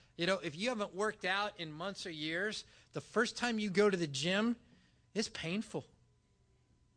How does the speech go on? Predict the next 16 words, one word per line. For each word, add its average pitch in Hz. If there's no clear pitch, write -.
But 165
you 202
go 233
consistently, 208
you 208
can 196
get 190
to -
the 170
point 214
that 160
what's 175
painful 190
is 151
not 147
going. 113